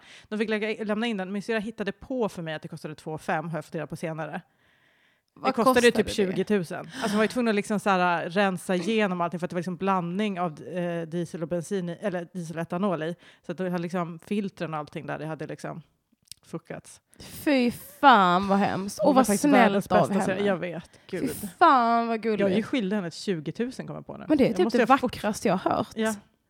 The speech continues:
Speaker 2: Jag skulle aldrig göra så mot mina syskon.
Speaker 1: Men typ inte jag heller. Ja, men och att hennes man var så himla, han var så nervös när jag skulle ta den. Jag bara, "Men gud, ta det lugnt." Alltså, du vet, <laughs> dum i huvudet.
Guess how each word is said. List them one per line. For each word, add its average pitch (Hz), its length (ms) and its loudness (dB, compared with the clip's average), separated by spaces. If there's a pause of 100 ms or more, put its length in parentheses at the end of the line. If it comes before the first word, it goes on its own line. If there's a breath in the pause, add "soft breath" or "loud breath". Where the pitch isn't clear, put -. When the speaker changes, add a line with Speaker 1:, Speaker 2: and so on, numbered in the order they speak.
(200)
Speaker 2:
Jag - 140 -4
skulle - 220 -2
aldrig 170 260 0
göra 170 180 -4
så - 140 -10
mot - 240 -12
mina - 300 -14
syskon. - 360 -20
Speaker 1:
Men 185 120 -10
typ - 240 -2
inte 196 200 -6
jag 165 140 -12
heller. 202 380 -14 (1000 soft breath)
Ja, 240 80 0
men 254 120 0
och 277 140 4
att 339 80 2
hennes 247 240 0
man 254 300 2
var 170 140 0
så - 100 -6
himla, 190 260 0
han 190 100 -2
var 190 80 -2
så 185 100 -6
nervös 175 440 0
när - 40 -6
jag 156 40 -6
skulle 170 120 -8
ta 220 120 0
den. 185 100 0
Jag 156 100 -6
bara, 147 100 -10
"Men 175 180 -20
gud, 226 160 -2
ta 180 100 -12
det 147 60 -8
lugnt." 185 340 -8
Alltså, 208 220 -10
du 220 80 -14
vet, - 300 -4
<laughs> - 140 -8
dum 359 220 10
i 302 40 8
huvudet. 302 320 4